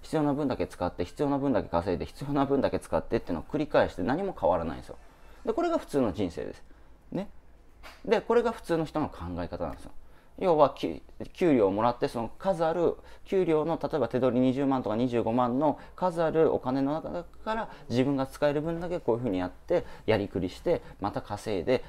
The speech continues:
またやりくりして、ちょっと貯金して、またやりくりして、ちょっと使ってっていうこ-、人生を繰り返していくわけですよ。でもこれって変わりますかって話なんですね。三十万円使ってるんですよ、その過程で。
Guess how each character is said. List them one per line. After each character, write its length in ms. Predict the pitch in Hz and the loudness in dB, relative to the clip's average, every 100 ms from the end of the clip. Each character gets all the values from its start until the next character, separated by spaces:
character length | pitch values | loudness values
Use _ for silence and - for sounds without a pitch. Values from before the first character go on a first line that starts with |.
| - | -6
ま 120 | 110 | -2
た 100 | 156 | 0
や 160 | 107 107 | 2 0
り 100 | 110 | -2
く 120 | 92 | -2
り 100 | 87 | -2
し 80 | - | 0
て、 220 | 131 - - | 0 0 -4
ち 80 | 131 | -4
ょ 40 | |
っ 20 | |
と 100 | - | -4
貯 160 | - 95 | -4 -4
金 220 | - 92 | -2 -4
し 100 | - | -2
て、 240 | - 143 - - | 0 0 -2 -6
ま 120 | 98 98 | -4 -2
た 80 | |
や 140 | 107 101 | 2 2
り 100 | 107 | 2
く 100 | 101 | -2
り 120 | 87 | -4
し 60 | - | -6
て、 100 | - | -6
ち 80 | |
ょ 20 | 117 | -4
っ 40 | |
と 120 | 92 | -4
使 180 | - - | -6 -6
っ 60 | - | -6
て 160 | - | -6
っ 20 | |
て 140 | 151 190 | -4 0
い 60 | |
う 80 | 202 | 0
こ-、 240 | - 226 - | 0 -2 -2
人 280 | 170 196 190 | -2 -2 -2
生 160 | 202 202 | -2 -2
を 80 | |
繰 140 | - 101 | -2 -4
り 80 | - | -4
返 120 | 92 | -6
し 40 | |
て 80 | 71 | -6
い 20 | |
く 80 | - | -10
わ 60 | - | -10
け 80 | |
で 60 | - | -14
す 80 | - | -14
よ。 40 | - - - - - - - | -14 -14 -16 -18 -20 -20 -2
で 120 | 240 | 0
も 80 | 190 | 2
こ 140 | - | 2
れ 80 | 403 | 0
っ 20 | |
て 100 | - | -2
変 180 | - 113 | 0 0
わ 60 | 131 | 2
り 80 | |
ま 100 | 131 127 | 0 -2
す 60 | |
か 80 | - | -8
っ 40 | |
て 120 | - - | -10 -12
話 220 | 90 - | -12 -12
な 80 | 71 | -12
ん 20 | |
で 40 | |
す 60 | - | -12
ね。 120 | 165 - - - - - - - - - - - - | -12 -14 -18 -20 -20 -20 -20 -20 -20 -20 -20 -20 -4
三 300 | - 285 359 | 6 6 6
十 100 | 392 | 6
万 160 | 381 - | 4 4
円 60 | |
使 180 | - - | 0 -4
っ 80 | - | -2
て 80 | 269 | -2
る 60 | |
ん 40 | 135 | -2
で 60 | |
す 40 | 76 | -4
よ、 40 | |
そ 140 | - | -4
の 80 | 92 | -4
過 100 | - | -4
程 220 | - 85 | -2 -2
で。 140 | 73 | -2